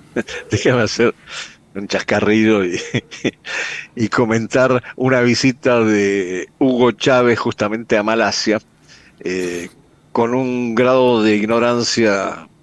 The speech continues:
paralelizable quizás con algunas cosas que dice Trump, y perdónenme el paralelo, este, cuando saludó,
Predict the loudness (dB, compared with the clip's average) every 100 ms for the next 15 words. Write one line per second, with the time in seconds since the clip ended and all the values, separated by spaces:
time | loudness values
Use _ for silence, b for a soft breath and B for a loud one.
0 | -2 0 2 2 0 0 2 2 0 -2
1 | -2 -4 -4 -8 -6 -10 -18 B B B
2 | -6 -4 -2 -2 -2 -2 -2 0 0 2
3 | 0 0 -2 -4 -10 -20 _ _ -8 -4
4 | -2 0 -2 -2 -4 -2 -2 0 -2 -2
5 | -4 -6 -8 B B B B -2 -2 -2
6 | -2 -2 0 0 0 0 2 2 0 0
7 | 0 2 4 4 4 4 2